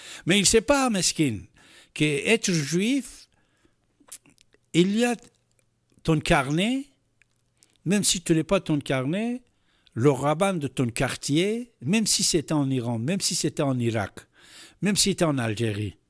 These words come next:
même si c'est en France, enfin, même en, euh, à l'époque de Hitler, en Allemagne,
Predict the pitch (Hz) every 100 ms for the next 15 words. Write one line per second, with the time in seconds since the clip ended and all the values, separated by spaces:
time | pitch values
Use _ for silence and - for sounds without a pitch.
0 | _ _ _ _ - 208 - 170 - -
1 | 127 113 - 110 87 - - _ _ -
2 | - 113 80 _ _ _ _ _ _ _
3 | _ _ 175 226 190 151 151 160 131 123
4 | 123 135 135 135 143 156 151 165 131 139
5 | - 139 - 147 117 101 - _ _ _
6 | - 120 113 107 104